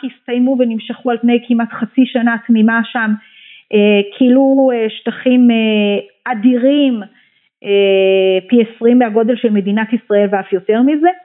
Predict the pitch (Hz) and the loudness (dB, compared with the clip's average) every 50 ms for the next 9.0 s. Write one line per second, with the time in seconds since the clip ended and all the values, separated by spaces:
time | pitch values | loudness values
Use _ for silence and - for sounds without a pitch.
0 | _ _ _ _ _ _ _ _ _ _ _ _ _ _ _ - 202 202 196 202 | _ _ _ _ _ _ _ _ _ _ _ _ _ _ _ 0 2 2 2 2
1 | 202 202 202 190 208 214 - 233 220 220 208 240 254 262 277 262 262 - - 254 | 2 2 2 0 -2 -2 0 0 0 0 0 -2 -6 -8 -8 -10 -10 -10 -16 -8
2 | - - 480 539 - - 240 233 247 - - 330 320 311 311 302 302 294 - - | -6 -6 -6 -4 -6 -6 -6 -6 -6 -8 -12 -12 -12 -12 -12 -12 -16 -14 -16 -10
3 | 339 302 330 - 320 311 339 330 - 277 240 208 226 214 180 202 190 214 233 269 | -8 -8 -6 -6 -6 -6 -6 -8 -8 -8 -8 -8 -8 -8 -8 -8 -6 -6 -6 -6
4 | 381 440 427 _ - 226 247 220 220 226 233 233 247 262 262 262 254 254 240 196 | -6 -12 -16 _ -8 -6 -4 -2 0 0 2 2 2 2 2 2 2 2 0 0
5 | 233 240 - 269 254 254 254 262 240 247 - 233 233 233 240 247 240 - - 214 | -4 -4 -2 -2 -2 0 0 -2 -2 0 -2 -2 0 2 2 2 0 -2 -4 -2
6 | 196 196 214 208 202 214 226 240 262 320 - _ _ _ _ _ _ - - 214 | 0 0 0 2 2 0 0 0 -4 -6 -8 _ _ _ _ _ _ -6 0 0
7 | 214 208 - 240 226 214 202 185 233 233 247 269 277 254 - - 226 - - 247 | 0 2 2 0 0 0 -2 -4 -4 -4 -4 -6 -10 -12 -12 -16 -18 -12 -10 -8
8 | 240 226 214 190 233 226 220 226 220 220 - - 233 202 208 226 226 214 202 | -8 -8 -8 -6 -6 -2 -2 -2 -2 -4 -8 -12 -4 -2 -2 0 0 -2 -6